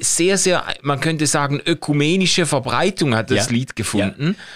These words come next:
Speaker 2: Ja,
Speaker 1: Ähm,
Speaker 2: und spannend ist ja auch immer, welche Strophen dann übernommen werden. Also jetzt im
Speaker 1: Ja.
Speaker 2: katholischen,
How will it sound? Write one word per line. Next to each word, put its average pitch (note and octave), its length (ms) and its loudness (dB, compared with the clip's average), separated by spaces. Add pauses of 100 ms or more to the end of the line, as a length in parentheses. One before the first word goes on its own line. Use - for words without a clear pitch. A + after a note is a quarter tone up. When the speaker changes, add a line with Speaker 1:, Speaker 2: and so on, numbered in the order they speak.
(380)
Speaker 2:
Ja, C3+ 280 2
Speaker 1:
Ähm, D#3 60 0
Speaker 2:
und B2 120 0
spannend D3+ 320 0
ist D3+ 140 -2
ja C3+ 100 2
auch B2+ 140 -2
immer, C#3 320 -2
welche B2+ 280 -2
Strophen A#2+ 600 -4
dann G2+ 160 -2
übernommen F2 540 -4
werden. C#2 320 -14
Also D#2+ 180 -8
jetzt G#2+ 140 -4
im D3 80 2
Speaker 1:
Ja. C#3+ 160 4
Speaker 2:
katholischen, C#3 680 -2